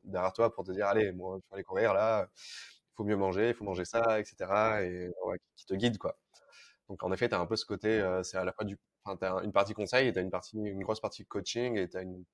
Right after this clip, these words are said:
partie, beaucoup d'humain aussi, de psychologie, parce que, du coup, c'est, il y a aussi des, tout cet aspect-là, parfois, à débloquer, tu vois.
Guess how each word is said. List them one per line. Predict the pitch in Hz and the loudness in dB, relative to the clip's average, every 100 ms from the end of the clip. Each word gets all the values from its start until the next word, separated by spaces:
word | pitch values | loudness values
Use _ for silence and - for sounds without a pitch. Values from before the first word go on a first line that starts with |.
| _ _ - | _ _ -8
partie, | - - - | -6 -6 -10
beaucoup | 101 98 117 | -10 -4 -2
d'humain | 104 113 | 2 6
aussi, | 120 104 92 - 110 101 | 6 4 -2 -4 -4 -2
de | 90 | -6
psychologie, | - 95 95 101 120 | -6 -4 -4 -2 -4
parce | 92 - | -6 -8
que, | 90 90 90 90 | -8 -6 -6 -8
du | |
coup, | - 110 | -10 -12
c'est, | - 90 | -10 -10
il | 95 | -6
y | 92 | -8
a | |
aussi | 90 104 | -8 -8
des, | 90 90 90 92 _ _ _ _ _ _ _ _ _ - | -8 -8 -10 -16 _ _ _ _ _ _ _ _ _ -12
tout | 110 | -6
cet | 98 | -4
aspect-là, | 95 - 98 104 | -2 0 4 4
parfois, | 92 - 107 95 | 2 0 2 2
à | |
débloquer, | 95 87 95 110 107 | 2 -2 -2 -2 -4
tu | - | -2
vois. | 95 98 | -2 -2